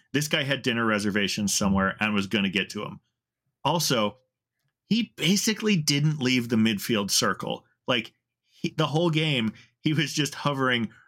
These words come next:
right around midfield. He wasn't gonna run. He wasn't gonna get a, get a sweat going on. He also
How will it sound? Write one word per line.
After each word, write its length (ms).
right 760
around 420
midfield. 520
He 140
wasn't 300
gonna 160
run. 520
He 100
wasn't 280
gonna 160
get 160
a, 220
get 200
a 60
sweat 400
going 260
on. 340
He 120
also 420